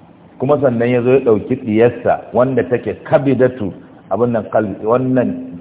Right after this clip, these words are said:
abin nan ɗin zuciyarsa, ya ɗauka ya bashi aure. To ai wannan kaga kadai ma ba karami, banda ƴan uwantaka kuma dama ta jini da suke da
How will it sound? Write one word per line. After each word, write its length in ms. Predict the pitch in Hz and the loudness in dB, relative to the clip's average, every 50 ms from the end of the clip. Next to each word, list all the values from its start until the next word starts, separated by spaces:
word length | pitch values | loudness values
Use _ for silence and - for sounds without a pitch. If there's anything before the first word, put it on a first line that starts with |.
| - | -8
abin 240 | - 98 104 135 139 | -6 -2 0 0 0
nan 100 | 139 127 - | 0 -2 -2
ɗin 160 | - 117 117 107 107 | -2 -4 -4 -2 -2
zuciyarsa, 560 | 120 123 120 - 113 107 101 - - - 69 - - - - - - - - | -2 -4 -4 -2 -2 -2 -2 -2 -4 -8 -8 -8 -12 -18 -20 -20 -12 -4 -4
ya 80 | 107 110 | -2 2
ɗauka 240 | 127 127 123 - 110 98 | 4 2 4 4 4 4
ya 80 | 98 98 | 4 4
bashi 260 | 98 101 98 - - 82 | 4 4 2 2 -2 -2
aure. 280 | 85 82 82 78 80 78 - - - - - - - - - - - - - - - - - - - - - - - - - - - | -2 -2 -2 -4 -6 -10 -14 -18 -20 -20 -20 -20 -20 -20 -20 -20 -20 -20 -20 -20 -20 -20 -20 -20 -20 -20 -20 -20 -20 -20 -20 -10 -2
To 80 | - 101 120 | 2 4 4
ai 60 | 135 | 6
wannan 240 | 147 156 151 147 139 | 4 4 4 2 2
kaga 240 | 131 143 135 139 135 | 2 2 2 2 2
kadai 240 | 135 139 135 139 139 | 0 -2 -2 -2 0
ma 140 | 139 139 135 | 0 2 2
ba 80 | 131 | 2
karami, 240 | 120 98 107 113 120 117 104 | 2 0 -2 -2 -2 -2 2
banda 240 | 113 139 156 151 147 | 4 4 4 4 2
ƴan 120 | 123 117 110 - | 2 2 0 2
uwantaka 480 | 107 107 104 - 123 117 - 113 92 - | 0 0 2 2 0 2 2 2 2 2
kuma 160 | 101 101 104 101 | 0 0 2 4
dama 280 | 113 110 98 90 90 90 | 4 4 4 4 2 0
ta 140 | - 107 104 | 0 -2 -2
jini 400 | 90 104 113 113 113 113 101 - - - - | 0 2 4 6 6 4 4 0 -4 -12 -14
da 80 | 92 | -12
suke 260 | - 104 92 104 98 | -12 -8 -6 -6 -6
da 80 | 82 80 | -6 -6